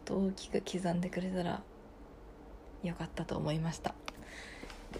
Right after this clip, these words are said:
まあ、聞いてないだろうけど、ユーザーの、ユーザーの声です。<laughs> はい。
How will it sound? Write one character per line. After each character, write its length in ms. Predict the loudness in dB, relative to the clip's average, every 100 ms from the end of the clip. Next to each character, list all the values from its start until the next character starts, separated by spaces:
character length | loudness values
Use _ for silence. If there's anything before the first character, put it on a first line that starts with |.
| -4 -4
ま 140 | -4 -4
あ、 40 | -2
聞 160 | -2
い 40 | 0
て 120 | 2
な 160 | 2
い 80 | 2
だ 80 | 0
ろ 180 | 2 0
う 20 | 2
け 120 | 0
ど、 180 | 0 4 4 4 -4 -8 -8 -2 2
ユ 140 | 4
ー 40 | 6
ザ 180 | 6
ー 40 | 6
の、 240 | 6 4 0 -8 -4 -2 -2 -4 -12 -12 -12 -12 -10 -12 -12 -14 -14 -14 -14 -4
ユ 180 | 4 6
ー 40 | 6
ザ 100 | 6
ー 60 |
の 120 | 4 4
声 240 | 10 12
で 140 | 12
す。 140 | 8 4
<laughs> 60 | 4 4 4 10 10 12 8 8 4 2 -10 -12 -12 -8 -6 -6 -6 -10 -10 -10 -8 0 0 0 -4 -6 -8 -2
は 80 | 4
い。 140 | 4